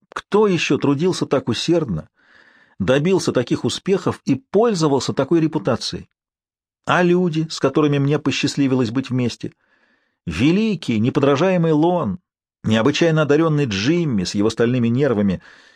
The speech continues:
Пегги, по которой я так тоскую. Вы были лучшими.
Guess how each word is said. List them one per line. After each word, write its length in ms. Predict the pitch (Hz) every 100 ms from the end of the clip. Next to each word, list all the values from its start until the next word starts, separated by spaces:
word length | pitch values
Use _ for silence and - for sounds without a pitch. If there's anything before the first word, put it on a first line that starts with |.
| _ _ _
Пегги, 540 | 131 165 151 117 113 - _ _ -
по 80 |
которой 320 | 113 107 113 113
я 100 | 113
так 180 | 117
тоскую. 520 | - 107 - 110 95 113 _ _
Вы 260 | 82 120 196
были 300 | 151 156 156
лучшими. 640 | 120 117 - - 85 85